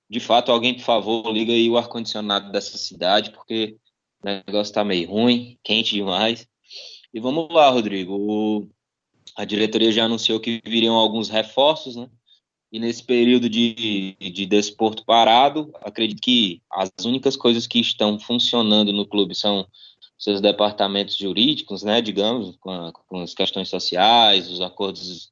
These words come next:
trabalhistas, né, e o mercado, que indiretamente você pergunta como é que tá ali, como é que tá aqui, e eu acho que é uma pauta bacana, né, e vamos ver se de fato os nomes são palpáveis e se adequam, se encaixam na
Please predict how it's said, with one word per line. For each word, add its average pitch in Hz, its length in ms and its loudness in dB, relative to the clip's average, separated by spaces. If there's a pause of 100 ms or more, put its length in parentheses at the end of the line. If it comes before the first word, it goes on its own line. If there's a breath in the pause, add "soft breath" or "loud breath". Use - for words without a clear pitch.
(120)
trabalhistas, 87 960 -2
né, 101 200 -12 (500)
e 196 160 0
o 208 60 4
mercado, 151 640 0
que 135 260 -8 (160)
indiretamente 127 560 -8
você 107 200 -12
pergunta 98 640 -8
como - 160 -10
é 87 40 -4
que - 100 -14
tá 117 120 4
ali, 143 540 6
como 104 180 -4
é 101 80 -2
que - 60 -16
tá 101 100 2
aqui, 123 420 -2
e 156 420 6 (480)
eu 135 220 6 (160)
acho 143 160 2
que - 80 2
é 143 40 4
uma 139 200 -2
pauta 127 340 4
bacana, 131 640 -2
né, 123 320 -4
e 117 300 -4
vamos 127 200 0
ver 123 140 4
se 123 140 -4
de 123 180 -2 (140)
fato 117 520 2 (480)
os 95 200 -6
nomes 101 260 0
são 104 160 0
palpáveis 107 760 2
e 113 60 -8
se - 180 -8
adequam, 101 720 -4
se - 160 -12
encaixam 101 580 -2
na 101 280 -8